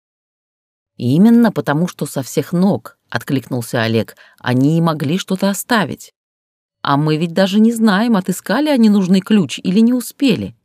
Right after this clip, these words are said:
И от чего он был, мы не знаем. А куда делся первый ключ? Понимаешь, сколько вопросов?" Верка только вздохнула. Не её ума дело. Бояться надоело, а смеяться не над чем.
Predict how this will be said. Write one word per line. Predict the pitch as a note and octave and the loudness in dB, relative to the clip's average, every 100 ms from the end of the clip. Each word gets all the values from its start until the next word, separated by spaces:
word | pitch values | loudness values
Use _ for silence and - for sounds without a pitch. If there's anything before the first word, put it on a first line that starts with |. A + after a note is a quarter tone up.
| _ _ _ - - | _ _ _ -20 -2
И | A3 | 0
от | A#3+ | 0
чего | - D#4+ B3 | 0 -2 2
он | B3 A#3 | 4 4
был, | A3 A#3 | 4 4
мы | A3+ | 4
не | A#3 B3+ | 4 4
знаем. | A3+ A3+ G#3+ G#3 G#3 _ _ _ _ _ _ | 4 4 4 0 -4 _ _ _ _ _ _
А | - | -10
куда | - D3 C#3+ | -4 0 0
делся | C3+ D3 - | 2 -2 -2
первый | C3 D3 D#3+ F3+ | -4 0 0 0
ключ? | A3 B3 A3+ - _ _ _ _ _ - | 0 -4 -6 -10 _ _ _ _ _ -10
Понимаешь, | C3 C3 C#3+ D#4+ - | -6 -2 0 -2 -2
сколько | - D#4 E4 | -4 -4 -2
вопросов?" | D#4+ C#4 F3 A2+ A2 - _ _ _ _ _ _ _ _ _ _ _ _ _ _ _ | -4 -2 -2 -4 -12 -18 _ _ _ _ _ _ _ _ _ _ _ _ _ _ _
Верка | - D3 F4 - D#4+ | -6 -2 -2 -2 -4
только | C4+ A#3 A3+ | -4 -2 -2
вздохнула. | F3 D#3 D3 C#3 A#2+ A2 A2+ A2+ _ _ _ _ _ _ _ _ | -4 -4 -6 -6 -4 -4 -8 -12 _ _ _ _ _ _ _ _
Не | E3+ F3 G3 | -2 2 2
её | F#3 D3+ | 0 -2
ума | A#2 A#2 | -2 -4
дело. | A2 A#2+ A2+ A#2 _ _ _ _ - _ | -4 -6 -6 -10 _ _ _ _ -20 _
Бояться | D#3+ F#3+ F#3 - D3+ | -4 -2 -2 -2 -4
надоело, | C#3 C3+ C3+ C3 A#2+ - | -2 -2 -2 -2 -4 -6
а | |
смеяться | C3 - C#3 D3+ C#3+ - C#3 - | -8 -4 -2 -2 -4 -8 -12 -8
не | A2+ A#2 | -4 -2
над | G2+ - | -4 -6
чем. | - A2 | -12 -12